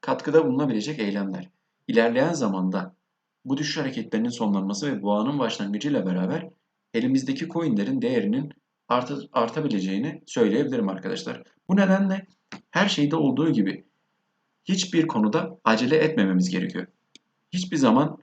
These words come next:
"Yandım, bittim, öldüm." de dememek gerekiyor. Bu nedenle biraz sabretmemiz gerekiyor.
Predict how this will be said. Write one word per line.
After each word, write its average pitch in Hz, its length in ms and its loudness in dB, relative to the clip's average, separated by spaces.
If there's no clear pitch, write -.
"Yandım, 135 420 4
bittim, 135 420 0
öldüm." 135 380 4
de 110 100 4
dememek 92 420 6
gerekiyor. - 420 -6
Bu 185 80 6
nedenle 156 380 4
biraz 165 240 0
sabretmemiz 110 560 4
gerekiyor. 92 440 -4